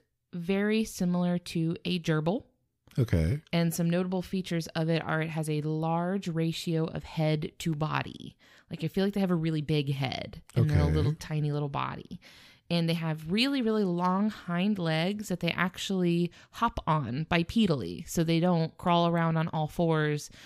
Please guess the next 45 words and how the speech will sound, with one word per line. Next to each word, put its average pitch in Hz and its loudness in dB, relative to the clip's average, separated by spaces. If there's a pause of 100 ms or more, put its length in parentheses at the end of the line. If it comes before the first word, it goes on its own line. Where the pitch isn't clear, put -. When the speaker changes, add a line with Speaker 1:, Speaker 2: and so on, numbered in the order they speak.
(140)
Speaker 1:
like 165 -2
some 160 2
other 151 2
rodents 143 -4
do. 135 -6
Speaker 2:
Huh. 143 8 (100)
Speaker 1:
They're 165 -2
actually 160 -2
bipedal. 143 -4
So - -8
they 147 -4
hop 156 -4
around 147 2
on 143 2
these 139 -2 (360)
two 165 0
back 156 -2
legs 147 0 (200)
that 151 0
are 151 2
very, 160 2
very 143 0
long. 127 -4 (180)
So - -4
this 233 4
is 233 0
where 196 4
they 180 2
get 180 0
the 170 -2
name 156 -2
kangaroo 147 -2
rat. - -6 (180)
Speaker 2:
Okay. 156 6
Speaker 1:
They 147 0
have 165 0
those 156 0
long 165 2
back 147 -4
feet - -4 (260)
like 160 -4
a 151 -6
kangaroo. - -8 (300)
Speaker 2:
I 107 -2
think - 2